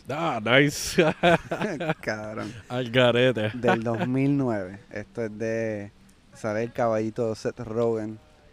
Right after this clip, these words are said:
Speaker 2: eh, el personaje principal. El director es, eh, Jody Hill,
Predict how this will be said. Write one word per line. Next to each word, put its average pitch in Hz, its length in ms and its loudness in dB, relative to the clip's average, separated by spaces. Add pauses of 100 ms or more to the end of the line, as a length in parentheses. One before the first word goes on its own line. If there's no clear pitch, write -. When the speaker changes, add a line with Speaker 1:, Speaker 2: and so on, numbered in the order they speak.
(280)
Speaker 2:
eh, 104 220 -8
el 104 60 -8
personaje 107 560 -8
principal. 107 680 -8 (800)
El 110 240 -4
director 107 600 -4
es, 113 640 -2
eh, 107 300 -4 (100)
Jody 120 320 -2
Hill, 113 240 -4